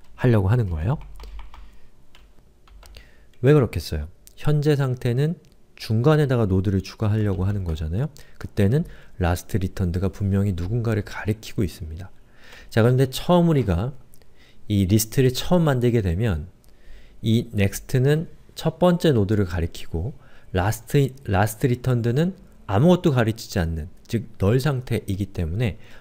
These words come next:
last returned의 값을 체크해서도 우리는 이 노드를 처음 위치에 추가해야 되는지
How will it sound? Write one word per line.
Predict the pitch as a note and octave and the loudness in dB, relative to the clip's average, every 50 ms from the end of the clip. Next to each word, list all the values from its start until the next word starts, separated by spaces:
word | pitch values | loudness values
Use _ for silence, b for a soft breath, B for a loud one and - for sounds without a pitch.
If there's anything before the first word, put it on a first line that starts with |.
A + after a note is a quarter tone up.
| B - | B -2
last | F#2+ F#2 F#2+ - - - A#2+ | 0 0 0 -2 -4 -4 -4
returned의 | A#2+ A2 - - A2+ G#2 F#2+ G2 F#2+ F2+ - | -4 -2 -2 -4 -4 -2 -2 -2 -2 -2 -2
값을 | A2 G#2+ - - G#2 F#2+ | -4 -6 -4 -4 -6 -6
체크해서도 | - - - - - - C3+ C3 B2+ - - B2+ A#2 - - D#3+ F3 F#3+ F#3+ - B B B B B | -4 -6 -6 -6 -4 -2 0 0 2 2 2 0 2 2 4 4 4 4 2 -4 B B B B B
우리는 | - F#2+ F#2+ A#2+ A2 F2+ E2 G#2+ D3+ B B B B B B B B B B B - | -6 -2 0 0 0 0 -2 -4 -6 B B B B B B B B B B B -6
이 | - G#2 G2 F#2+ | -2 0 0 2
노드를 | G2 F#2+ G2 - A2 F#2+ G#2+ A#2 A2+ - | 2 2 2 2 2 2 2 2 0 -2
처음 | - - - D#3+ D#3+ D#3+ D#3 C#3+ | -6 -4 0 2 2 2 2 0
위치에 | B2+ C3 - - - - B2 A#2 | -2 -4 -8 -8 -4 -2 -2 -2
추가해야 | - - - - B2+ B2 A#2+ B2+ B2 A#2+ | -4 -6 -6 -2 0 0 2 2 0 0
되는지 | A2 A2 G2 F2+ E2 E2 E2+ F2+ D#2+ | 0 -2 -2 -2 -2 -2 -4 -4 -4